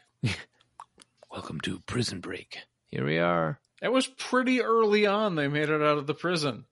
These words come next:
Speaker 1: And I was just like, "This isn't good anymore." When they were planning to
Speaker 2: Like
Speaker 1: break from the prison, it was a good show.
Speaker 2: Like, before the end of the first season type of thing?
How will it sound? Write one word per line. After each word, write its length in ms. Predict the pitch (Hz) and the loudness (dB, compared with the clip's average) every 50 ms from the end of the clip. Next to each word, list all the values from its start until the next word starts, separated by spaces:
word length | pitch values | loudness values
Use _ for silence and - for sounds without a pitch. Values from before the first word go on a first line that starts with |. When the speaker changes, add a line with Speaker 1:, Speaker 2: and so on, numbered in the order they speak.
| - | -10
Speaker 1:
And 180 | - 131 131 143 | -4 -4 -2 0
I 140 | 147 143 151 | 0 0 0
was 120 | 151 147 | 0 -2
just 180 | 160 147 - - | -4 -6 -2 0
like, 200 | 165 151 135 147 | -2 -2 -2 -4
"This 240 | 156 147 151 147 160 | -4 -4 -2 -2 -2
isn't 300 | 170 165 175 170 156 139 | -4 -4 -2 -4 -2 2
good 200 | 180 208 220 214 | 2 2 2 2
anymore." 540 | 180 151 139 131 117 110 120 - - - _ _ - - | 2 0 0 0 -2 -4 -8 -10 -10 -14 _ _ -8 -4
When 80 | 151 | 0
they 80 | 160 165 | 2 2
were 80 | 156 | 2
planning 560 | - - - - 202 233 262 262 240 185 160 139 | 0 -2 -2 0 2 2 4 2 2 2 0 -2
to 100 | - 156 | -4 -2
Speaker 2:
Like 100 | 139 123 | 0 2
Speaker 1:
break 240 | 190 233 269 262 - | 2 2 2 0 0
from 200 | - - 175 151 | -2 -2 0 -2
the 80 | 135 | -2
prison, 380 | - - 127 120 110 110 127 143 | -4 -2 -2 -2 0 -2 -2 -4
it 80 | 160 196 | -2 0
was 160 | 208 180 196 | 0 2 2
a 40 | 185 | 2
good 220 | 190 208 208 196 | 2 2 2 2
show. 540 | 196 - - 269 254 214 135 113 - - - _ _ _ _ _ _ _ _ _ _ _ _ - | 0 0 2 2 4 4 4 2 0 -4 -10 _ _ _ _ _ _ _ _ _ _ _ _ -6
Speaker 2:
Like, 260 | 117 113 87 _ - | -6 -6 -6 _ -2
before 440 | 123 117 - - - 131 123 120 104 | -2 -2 -2 0 0 2 4 4 2
the 120 | 107 110 | 2 0
end 120 | 107 110 | -2 -2
of 60 | 110 107 | -4 -6
the 60 | 110 | -8
first 280 | - - 120 104 - | -4 -4 -4 -4 -4
season 260 | - 113 104 127 160 160 | -6 -6 -6 -4 -4 -4
type 180 | 185 185 - | -4 -4 -4
of 60 | 220 | -4
thing? 180 | 233 240 233 | -6 -6 -6